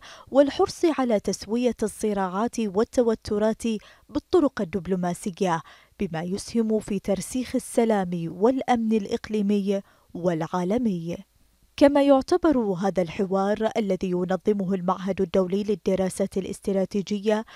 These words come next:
بالتعاون مع وزارة الخارجية عنصرًا أساسيًا في الهيكل الأمني للشرق الأوسط، حيث يناقش المنتدى خلال جلساته النقاشية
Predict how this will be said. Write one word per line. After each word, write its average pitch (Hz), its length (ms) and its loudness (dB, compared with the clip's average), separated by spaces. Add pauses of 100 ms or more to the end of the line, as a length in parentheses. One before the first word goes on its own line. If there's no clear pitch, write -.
(240)
بالتعاون 285 760 2
مع 196 180 2
وزارة 190 580 0
الخارجية 196 800 -2 (420)
عنصرًا 185 480 -2
أساسيًا 220 720 -2
في - 120 0
الهيكل 202 480 -2
الأمني 196 640 -2
للشرق 208 400 -2
الأوسط، 220 560 0 (380)
حيث 320 240 2
يناقش 285 720 2
المنتدى 208 600 0
خلال 185 460 0
جلساته 208 680 0
النقاشية 202 760 -2